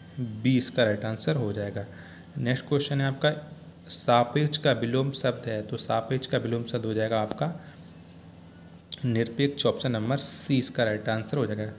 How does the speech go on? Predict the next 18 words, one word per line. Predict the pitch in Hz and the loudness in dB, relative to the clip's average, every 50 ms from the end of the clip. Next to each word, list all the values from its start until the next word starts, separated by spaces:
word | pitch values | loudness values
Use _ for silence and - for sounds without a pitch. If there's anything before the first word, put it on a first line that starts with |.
| - - - - - - - | -14 -18 -18 -18 -20 -14 -8
संकीर्ण | - - - - 131 127 123 - - 143 147 151 151 | -2 -2 2 2 2 2 2 2 2 4 4 4 2
का | 143 151 143 127 | 2 2 0 2
विलोम | 117 117 117 120 131 139 147 147 135 - - - | 2 0 0 2 2 2 2 0 -2 -6 -10 -12
है, | - - 113 110 107 | -6 -2 -2 -2 -2
तो | 110 123 | -2 -2
संकीर्ण | 120 - - 120 117 113 - - 127 127 127 | -2 -2 -2 -2 -2 -4 -2 0 0 0 0
का | 127 139 | 0 -2
विलोम | 127 113 117 123 123 127 | -2 -2 0 -2 -2 -2
शब्द | 123 - 131 117 120 113 - - | -2 -4 -4 -4 -4 -8 -8 -6
क्या | - 135 127 107 98 | -2 0 0 0 0
हो? | 95 98 98 - - - - - - - - - - - | -2 -6 -8 -10 -14 -16 -16 -16 -18 -18 -18 -16 -8 -4
तो | - | -4
इसका | 117 - - 123 117 | -4 -2 0 -2 0
विलोम | 107 110 113 117 117 | 0 0 0 0 0
शब्द | 117 - 123 113 - 123 | 0 -2 -2 0 2 2
आपका | 117 113 - - - | 0 0 0 0 -2
हो | 113 107 107 | 0 0 0
जाएगा | 107 107 110 113 143 147 | 0 -2 -2 0 -2 -2